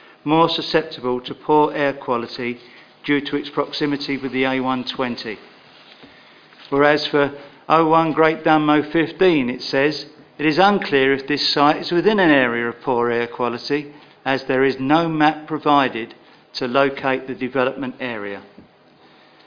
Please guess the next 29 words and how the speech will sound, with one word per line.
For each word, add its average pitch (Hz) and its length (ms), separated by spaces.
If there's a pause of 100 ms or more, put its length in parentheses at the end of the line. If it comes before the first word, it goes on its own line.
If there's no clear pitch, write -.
(280)
Supporting 196 600
evidence 151 380
for 147 100
Great 151 320
Dunmow 143 460
five 147 340
is, - 320
is 127 140
shown 147 480
in 135 260
the 135 160
sla 151 680 (220)
as 139 180
Site 151 460
eighteen, 135 720 (400)
if - 140
you 139 60
see 147 260
on 135 160
the 131 60
map, 127 440 (640)
and 127 140
the 135 60
Town 156 340
Council 151 520
strongly 170 600
defends 151 560
this 151 200
boundary 120 720